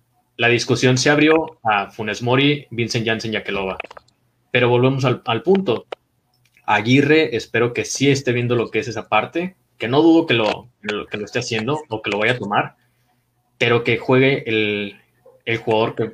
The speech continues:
pues, está mejor, que está mejor en la cancha, que está, que se muestra mejor en los entrenamientos, que si hay que sentar a Funes Mori o a los de mayor jerarquía, que lo haga. Ya sentó a Pavón en el primer partido, ¿por qué no esperar que en los próximos partidos pueda sentar a Funes Mori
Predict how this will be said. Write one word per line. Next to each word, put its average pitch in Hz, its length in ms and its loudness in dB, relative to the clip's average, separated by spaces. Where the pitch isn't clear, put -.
pues, 104 180 -4
está - 160 -4
mejor, 104 420 -6
que 107 80 -8
está 110 200 -4
mejor 113 260 -4
en 107 100 -6
la 95 140 -4
cancha, 120 300 -2
que - 60 -6
está, 101 300 -8
que 101 120 -8
se 107 100 -8
muestra 113 260 -4
mejor 107 180 -4
en 110 80 -4
los - 120 -10
entrenamientos, 127 760 -4
que 101 100 -4
si 127 100 0
hay 123 60 0
que 139 60 -2
sentar 120 260 0
a 127 60 4
Funes 104 300 -6
Mori 113 380 -2
o 104 100 -4
a 101 60 0
los 98 160 -6
de 98 60 -6
mayor 101 340 -6
jerarquía, 120 480 -4
que - 120 -16
lo 107 100 -2
haga. 170 280 -2
Ya 110 160 0
sentó 107 240 -4
a 104 60 -6
Pavón 104 240 -2
en 101 100 -8
el 101 80 -12
primer 101 260 -10
partido, 160 520 -4
¿por 95 120 -12
qué 110 100 -6
no 110 60 -4
esperar 104 340 -4
que - 80 -8
en 101 60 -6
los 98 100 -8
próximos 104 360 -8
partidos 151 580 -2
pueda 131 160 4
sentar 117 220 0
a 113 60 2
Funes 101 260 -8
Mori 151 320 -2